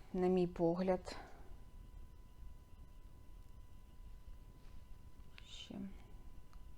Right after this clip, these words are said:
Зараз в мене буде квартира пахнути брокардом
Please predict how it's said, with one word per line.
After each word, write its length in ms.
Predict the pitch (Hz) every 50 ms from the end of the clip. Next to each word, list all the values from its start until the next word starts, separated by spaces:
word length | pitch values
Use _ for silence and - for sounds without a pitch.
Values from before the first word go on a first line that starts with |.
| - - - - -
Зараз 240 | 214 208 220 208 - -
в 40 | 208
мене 180 | 202 202 196
буде 360 | 190 190 190 190 196 202 190 - - - - - - - -
квартира 480 | - 202 185 - - - 226 233 247 233
пахнути 680 | 233 - 208 208 - - - 220 226 - - 214 220 - - - - - - - - - - - - - - - - - - - - - - -
брокардом 680 | 196 202 208 208 - 208 196 196 196 196 196 196 202